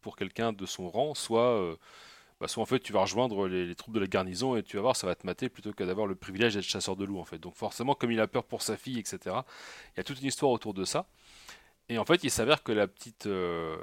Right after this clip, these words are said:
la petite fille n'en a strictement rien à faire. En fait, elle s'échappe, elle rentre dans la forêt et elle tombe, euh, à un moment donné, nez à nez avec une, une jeune louve qui est un peu particulière, qui a pas la même couleur que les autres tout à fait, elle est un peu spéciale.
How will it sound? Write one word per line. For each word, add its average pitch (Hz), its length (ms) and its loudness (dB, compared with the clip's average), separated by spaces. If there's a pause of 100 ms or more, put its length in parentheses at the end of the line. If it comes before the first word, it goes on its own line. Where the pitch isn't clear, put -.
la 92 100 -4
petite - 200 -12
fille 147 120 -4
n'en 95 140 -2
a 90 100 -4
strictement 117 500 -2
rien 95 140 -2
à 85 100 -4
faire. 147 260 0
En 92 80 -4
fait, 135 180 -6
elle 90 120 -4
s'échappe, 123 460 -2
elle 87 160 -4
rentre 120 200 0
dans 110 80 0
la 98 80 2
forêt 139 560 -4
et 123 120 2
elle 107 180 4
tombe, 147 300 -2
euh, 101 220 0
à 87 40 -2
un 92 40 0
moment 92 200 -4
donné, 117 200 -2
nez 123 160 2
à 123 100 6
nez 113 220 2
avec 117 320 -4
une, 85 400 -8 (560)
une 98 160 -6
jeune 127 240 8
louve 123 440 2
qui - 100 -8
est 110 40 0
un 113 60 2
peu 160 160 -6
particulière, 113 640 -2
qui 101 80 -6
a - 20 -4
pas 110 120 -2
la 113 60 2
même 113 140 -4
couleur 107 280 -6
que - 80 -10
les 98 160 -4
autres - 200 -8
tout - 120 -8
à - 20 -8
fait, - 140 -8
elle 139 80 -6
est 95 100 -8
un 85 80 -8
peu - 120 -12
spéciale. 135 440 -6